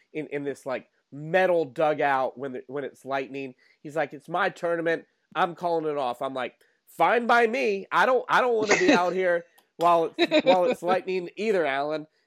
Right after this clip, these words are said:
Speaker 1: And he's like, "Eh, we're, we're done." And he, like, tells his boy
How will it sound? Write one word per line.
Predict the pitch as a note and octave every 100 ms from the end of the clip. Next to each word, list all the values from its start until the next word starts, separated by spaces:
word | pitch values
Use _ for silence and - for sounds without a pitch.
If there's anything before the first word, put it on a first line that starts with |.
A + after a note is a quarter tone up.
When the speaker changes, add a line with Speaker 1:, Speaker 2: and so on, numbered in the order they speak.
| -
Speaker 1:
And | D3+
he's | D#3+
like, | C#3+ B2+ _
"Eh, | G3+ - A3+
we're, | C4 A3
we're | D#4+ C#4+
done." | C4 D3 F2+ -
And | F#3
he, | F3+
like, | D3+ F3 -
tells | - G3+ G3
his | G3 D#3+
boy | D3+ F3 F3 F3